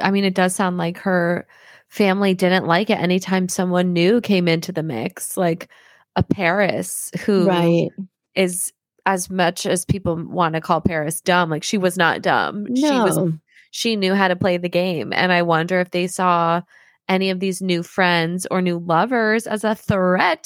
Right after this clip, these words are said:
Speaker 1: to their own financial security because
Speaker 2: Yeah.
Speaker 1: they were trying to control Britney so tightly. It feels like a cult.
Speaker 2: And she felt that. She's like, "My family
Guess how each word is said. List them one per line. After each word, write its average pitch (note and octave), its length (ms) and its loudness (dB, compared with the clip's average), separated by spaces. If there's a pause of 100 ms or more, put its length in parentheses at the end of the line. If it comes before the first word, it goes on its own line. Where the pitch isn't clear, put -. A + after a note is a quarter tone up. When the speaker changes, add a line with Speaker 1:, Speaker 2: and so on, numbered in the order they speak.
(140)
Speaker 1:
to B3+ 120 -2
their G3+ 360 0
own G3 640 0
financial G3+ 1120 -2 (640)
security A#3 640 0
because D#3+ 400 2
Speaker 2:
Yeah. D#3 40 -2
Speaker 1:
they F#3 200 2
were F#3+ 220 0
trying G3 240 -2
to F#3+ 80 0
control G#3+ 340 -2
Britney G3 300 -2
so G3+ 180 0
tightly. A3 280 -2
It - 80 -6
feels A3+ 160 -4
like B3 100 -4
a G#3+ 80 -2
cult. - 600 -4 (420)
Speaker 2:
And A3+ 180 2
she - 140 2
felt A#3+ 320 0
that. C3+ 240 2
She's G#3+ 200 -8
like, C4 140 -2
"My C#4 140 0
family C4 460 0